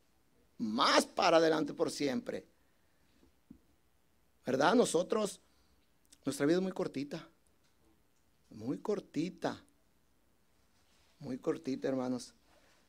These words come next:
Job treinta y seis veintiséis. O sea, ya lo di, perdón. Isaías cuarenta veintiocho al treinta y uno. Dice,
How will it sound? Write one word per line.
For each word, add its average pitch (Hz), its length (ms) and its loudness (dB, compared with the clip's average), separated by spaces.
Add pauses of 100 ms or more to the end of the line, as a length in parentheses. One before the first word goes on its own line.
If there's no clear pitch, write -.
Job 196 360 6
treinta 156 380 6
y 160 60 4
seis 196 260 4
veintiséis. 175 840 2 (1800)
O 127 80 -2
sea, 143 140 2
ya 143 80 6
lo 135 60 2
di, 110 200 -8 (260)
perdón. 123 500 -4
Isaías 208 680 4 (520)
cuarenta 214 520 6
veintiocho 202 460 2
al 196 80 2
treinta 143 340 0
y 127 80 0
uno. 117 340 -4 (2500)
Dice, 143 580 2